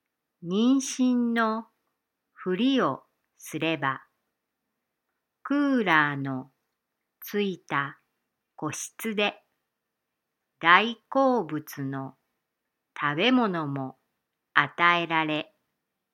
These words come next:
待遇が良くなることを認識すると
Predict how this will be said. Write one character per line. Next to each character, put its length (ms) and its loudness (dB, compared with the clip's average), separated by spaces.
待 420 2
遇 380 -4
が 400 2
良 180 0
く 340 -8
な 180 2
る 160 -2
こ 180 -4
と 300 -6
を 160 -12
認 320 0
識 460 -6
す 240 -4
る 280 -2
と 300 -2